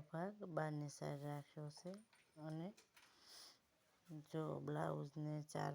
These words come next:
ફોલ્ડ કરી અને તેનું નિશાન લઈ લીધું છે અને અડધો અડધો ઇંચ વધારે લીધું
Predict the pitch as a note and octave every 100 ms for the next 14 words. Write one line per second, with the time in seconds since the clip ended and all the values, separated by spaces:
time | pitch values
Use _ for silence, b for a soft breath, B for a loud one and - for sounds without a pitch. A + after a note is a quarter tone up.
0 | - - D#3 D3+ D#3 E3+ F3 D#3+ D3+ D3
1 | C#3+ - D3+ F3 A3+ - - _ _ D#3
2 | D#3+ - D3+ C#3+ D3 D3+ D3 C#3+ - C#3+
3 | - D#3+ E3 D#3 D3+ D3+ D3 - B B
4 | B B B B B G#3+ - _ _ D#3+
5 | D3+ - D#3+ C#3+ C#3+ D3+ D3+ D3+ D3+ D3+
6 | D3+ D3+ D3 C#3+ C#3 D3